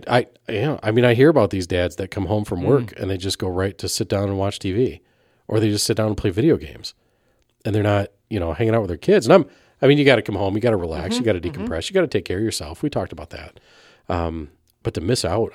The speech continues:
Speaker 1: on, you know, what's, what's going on with, with your kids, or to have God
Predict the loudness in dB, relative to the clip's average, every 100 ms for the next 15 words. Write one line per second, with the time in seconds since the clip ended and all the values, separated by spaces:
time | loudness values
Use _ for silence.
0 | -12 -14 -18 -20 _ _ _ _ _ -12
1 | -12 -10 -14 -16 -6 -6 -6 -8 -6 -6
2 | -6 -6 -6 -6 -12 -16 _ -12 -10 -12
3 | -4 -2 -2 -4 -12 -14 -18 -20 _ _
4 | _ _ -6 -4 -4 -6 -10 -2 0 2
5 | 2 -2 -10 -20 _ _ _ _ _ -20
6 | -20 -6 -4 -2 0 -2 -4